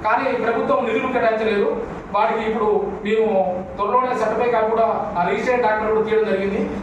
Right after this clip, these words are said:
దానికి త్వరలో కూడా జిల్లా కలెక్టర్ గారికి ఇస్తాం. దానికి నిధులు కేటాయించి మంచి హంగులతోని కొత్త నూతన భవనాన్ని ఏర్పాటు చేసి మరి చేయాలని కోరుతున్నాం. అదే మాదిరిగా మున్సిపాలిటీలో ఎల్-, మీ సేవలో ఎల్ఆర్ఎస్ కోసం పదివేల రూపాయలు, పదివేల రూపాయలు రియల్ ఎస్టేట్ వ్యాపారులు కట్టించుకున్నారు.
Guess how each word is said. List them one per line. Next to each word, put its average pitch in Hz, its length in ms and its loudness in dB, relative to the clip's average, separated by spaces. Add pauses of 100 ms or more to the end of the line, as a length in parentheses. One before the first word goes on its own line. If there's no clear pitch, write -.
(100)
దానికి 196 240 -2
త్వరలో 220 380 2
కూడా - 160 2
జిల్లా 208 180 2
కలెక్టర్ 214 280 0
గారికి 190 160 0
ఇస్తాం. 247 400 -2 (140)
దానికి 214 640 0
నిధులు 247 380 0
కేటాయించి 214 680 0 (140)
మంచి 240 340 0
హంగులతోని 220 880 2
కొత్త 214 180 0
నూతన 233 300 2
భవనాన్ని 220 480 2
ఏర్పాటు 214 300 2
చేసి 202 380 0 (240)
మరి 190 180 2 (160)
చేయాలని 208 440 0
కోరుతున్నాం. 226 640 0
అదే 247 160 2
మాదిరిగా 254 720 0
మున్సిపాలిటీలో 247 600 2
ఎల్-, 220 220 0
మీ 240 100 -2
సేవలో 247 420 2
ఎల్ఆర్ఎస్ 247 460 0
కోసం 220 480 0 (220)
పదివేల 254 280 2
రూపాయలు, 262 420 2 (300)
పదివేల 247 260 0
రూపాయలు 254 380 2
రియల్ 247 180 0
ఎస్టేట్ 254 200 0
వ్యాపారులు 240 460 2
కట్టించుకున్నారు. 220 760 -2